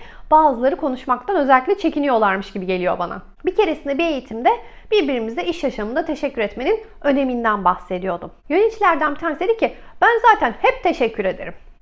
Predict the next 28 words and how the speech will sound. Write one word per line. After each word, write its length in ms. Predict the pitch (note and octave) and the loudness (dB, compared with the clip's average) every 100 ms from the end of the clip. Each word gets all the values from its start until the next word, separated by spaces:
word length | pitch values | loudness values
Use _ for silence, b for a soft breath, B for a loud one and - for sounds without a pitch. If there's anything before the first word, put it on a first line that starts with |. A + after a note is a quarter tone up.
| - | -12
Ekibinin 600 | C4 - D#4 F#4+ C5 A4+ | -6 -2 0 2 2 2
aktardığı 840 | C4+ - - B3 A3+ G3 G3+ G3 F#3 | 2 0 0 0 0 -2 -4 -6 -4
bilgiye 480 | B3+ C4+ B3+ A3 F3+ | -4 -4 -2 -4 -2
göre 340 | G#3+ B3 A#3+ | -2 -2 -2
ise 300 | F3+ - F#4 B B B | -4 -4 -4 B B B
son 360 | - D#4 D4+ | -6 -4 -2
bir 60 | D#4+ | 0
haftadır 480 | C4+ A#3 A3+ G#3 G#3+ | 0 0 -4 -6 -4
gönderdikleri 800 | B3 C#4+ C4+ B3+ G#3 G#3+ A3+ C4 | -2 -2 0 -2 -2 -4 -4 -2
yaklaşık 460 | C#4+ C#4 C4 A#3 | -2 -4 -10 -8
yetmiş 360 | C#4 C#4+ D#4+ - | -8 -6 -10 -8
e-mailin 420 | B3 A#3 G#3+ A3+ | -10 -6 -6 -6
hiçbirine 520 | F#4 - - G#3 A3+ G#4+ A4 B B | -8 -8 -8 -6 -2 -2 -4 B B
teşekkür 480 | D4 C#4 B3+ A#3+ G3 | -6 -4 -2 -2 -2
cevabı 500 | G3 F#3 G3 F4 A4 B B | 0 0 0 0 -2 B B
gelmemişti. 800 | C4+ B3 G#3+ F3+ F#3 - - - - - | 0 2 2 -2 -6 -12 -18 -20 -20 -10
Ha, 100 | C#4+ | -8
pardon, 420 | - F4 D#4+ B3+ C4+ | 4 6 6 4 0
bir 100 | F#4 | 0
tanesi 380 | F#4 C#4+ C#4+ | 0 2 0
de 60 | C#4 | -2
gelmişti, 440 | C4+ C#4 C4+ - | 0 0 -2 -6
onda 240 | B3 C#4 D#4 | -6 -4 -2
da 160 | A#3 B B B | -2 B B B
T 260 | C4 C4 | -2 0
Ş 320 | C4 C#4 B3+ B3+ | 0 -2 -2 -2
K 280 | C4+ C4 | 2 2
yazmış. 720 | B3 G#3 F#3 F3+ F#3 - - | 4 2 2 -2 -10 -12 -16